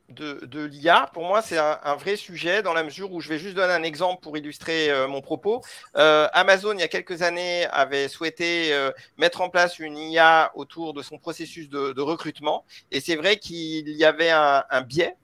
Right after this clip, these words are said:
<laughs> qui était en fait le passé, l'historique,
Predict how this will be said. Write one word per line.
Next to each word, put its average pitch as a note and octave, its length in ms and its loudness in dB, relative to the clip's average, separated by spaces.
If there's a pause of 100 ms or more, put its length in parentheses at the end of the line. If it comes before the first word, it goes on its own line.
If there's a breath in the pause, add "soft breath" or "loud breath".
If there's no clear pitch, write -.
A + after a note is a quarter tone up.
(120)
<laughs> - 180 -16
qui D3 100 -10
était D#3+ 220 -2
en D#3 100 -4
fait F#3 220 0
le B2+ 100 -8
passé, G3 580 -2
l'historique, C3+ 560 -6